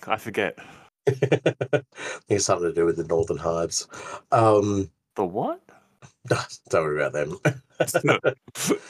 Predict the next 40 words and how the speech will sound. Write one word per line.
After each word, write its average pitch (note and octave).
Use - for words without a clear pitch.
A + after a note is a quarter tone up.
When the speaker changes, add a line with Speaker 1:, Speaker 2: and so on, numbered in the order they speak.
Speaker 2:
But D#3
I, E3
I B2
love A2+
the G#2
idea F2+
that D#2+
you F2
could -
have E2
this D#2
vast, D#2+
um, D2
trade. D#2
Eh, B2
Gar D3+
sort B3
of D3
almost G#2+
goes F2
beyond E2+
the E2
idea E2
of D#2
trade E2
and E2+
making E2
money. E2+
It's G#2+
one C3+
of D3
the A#2+
few A2
things G2
that E2+
when F2+
we E2
talk -
about, D#2+
I, E2